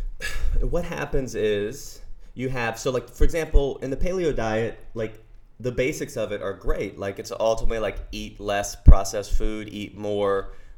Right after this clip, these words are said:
whole, real food, you know, meats and veggies and fruits and stuff like that, which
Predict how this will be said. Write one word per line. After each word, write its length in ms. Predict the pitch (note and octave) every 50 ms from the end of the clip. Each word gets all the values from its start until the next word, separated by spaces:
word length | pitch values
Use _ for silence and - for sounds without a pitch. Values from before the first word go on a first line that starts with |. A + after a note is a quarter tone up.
| - - - - - _
whole, 260 | - - A#2+ - - -
real 240 | - B2 C3+ C3+ A#2+
food, 440 | - - - A#2+ A2+ A2+ A2+ A2 A2
you 80 | A2+ G#2+
know, 160 | G#2+ G2+ G2+
meats 360 | G2+ G#2+ G#2 G#2 G#2 G2+ -
and 120 | G#2 G2+
veggies 440 | G2 G#2 G2 G2 G2+ G#2+ G#2 G2+ G2
and 100 | G2+ F#2+
fruits 360 | - - G2+ G2+ G2 G2 -
and 80 | G2 G2
stuff 200 | - G#2 F#2+ -
like 160 | - F#2 -
that, 520 | - A#2+ C#3 C#3+ A2 G2+ - - - - - - - - - - - - - - -
which 440 | B2+ C3 C3 C3 - - - -